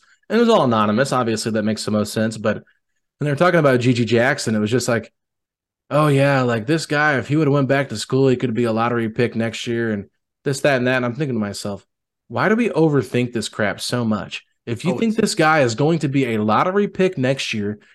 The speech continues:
Speaker 1: why would you not take him this year?" It's not like he's gonna get any better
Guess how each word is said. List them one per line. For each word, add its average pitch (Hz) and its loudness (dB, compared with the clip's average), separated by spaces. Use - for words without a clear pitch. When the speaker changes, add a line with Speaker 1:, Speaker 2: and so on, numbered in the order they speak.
Speaker 1:
why 120 2
would 185 4
you 135 2
not 127 2
take 127 0
him 170 2
this 208 0
year?" 101 -6
It's 151 0
not 165 4
like 151 2
he's 135 2
gonna 143 2
get 127 4
any 156 2
better 127 0